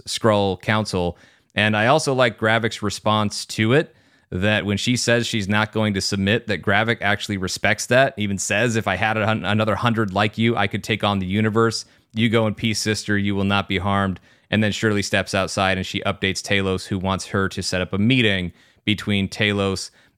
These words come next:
and Gravik. This is another scene that I thought was really, really good.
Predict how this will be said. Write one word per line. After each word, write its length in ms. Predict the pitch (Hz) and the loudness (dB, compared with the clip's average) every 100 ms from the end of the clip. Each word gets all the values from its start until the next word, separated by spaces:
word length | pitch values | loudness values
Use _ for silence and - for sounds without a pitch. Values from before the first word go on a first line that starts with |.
| - | -2
and 280 | 104 101 | 0 0
Gravik. 440 | 92 101 98 90 82 _ _ | 0 2 2 0 -6 _ _
This 140 | - 135 | 0 0
is 60 | |
another 340 | 139 123 127 123 | 2 2 2 0
scene 320 | - 117 113 | 0 0 0
that 100 | 101 | 2
I 140 | 107 | 0
thought 240 | 113 110 101 | 2 0 0
was 180 | 98 90 | -2 -4
really, 480 | 98 104 117 120 | -2 2 4 4
really 280 | 113 117 113 | 2 2 2
good. 360 | 104 110 113 | 2 4 4